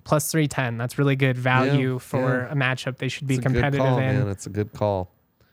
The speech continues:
Speaker 1: Boise State, seven and a half point favorites over C S U in Fort Collins, seven and a half. The average margin of victory for Boise when they played here, so well set by
Speaker 2: Well set.
Speaker 1: Vegas.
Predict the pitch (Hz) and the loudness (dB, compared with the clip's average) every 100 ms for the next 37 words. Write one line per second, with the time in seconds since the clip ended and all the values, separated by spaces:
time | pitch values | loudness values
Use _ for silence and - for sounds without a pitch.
0 | _ _ _ _ _ _ - 185 202 190 | _ _ _ _ _ _ 2 2 4 0
1 | - - 196 139 - 196 170 175 170 143 | -2 2 2 2 0 0 2 4 4 4
2 | 165 156 - 165 156 - 151 147 147 131 | 2 0 2 2 2 2 2 4 4 2
3 | - 143 151 143 135 - 139 131 - 131 | -2 0 2 4 2 4 4 2 0 2
4 | 131 127 120 131 143 135 147 135 - 127 | 4 4 2 2 2 2 0 -2 0 0
5 | 123 123 120 - - - - - 127 120 | 2 2 0 -4 -10 -14 -10 -2 0 2
6 | 117 110 127 123 - 131 123 143 156 147 | -2 0 0 -2 -2 0 2 2 2 2
7 | 151 175 165 170 165 196 - 143 120 117 | 4 4 4 2 2 0 0 2 2 0
8 | - 123 127 123 123 123 123 123 117 139 | -2 0 0 2 0 0 0 -2 -2 -2
9 | 127 123 - 127 120 - 117 117 131 135 | -2 -2 -4 -2 -2 -4 -6 -4 -2 0
10 | - 131 127 - 123 123 120 120 120 - | 0 -4 -4 -2 -2 -2 -2 -2 -2 -4
11 | - | -8